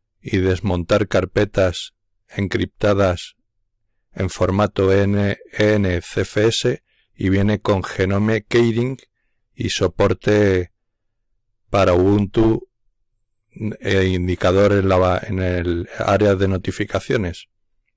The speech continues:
Además, las aplicaciones se pueden montar las carpetas N F, N C F S en el inicio. Esto es útil si se utiliza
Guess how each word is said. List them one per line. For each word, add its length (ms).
Además, 580
las 220
aplicaciones 640
se 100
pueden 300
montar 580
las 240
carpetas 800
N 340
F, 540
N 300
C 160
F 260
S 260
en 140
el 140
inicio. 480
Esto 320
es 160
útil 320
si 160
se 140
utiliza 680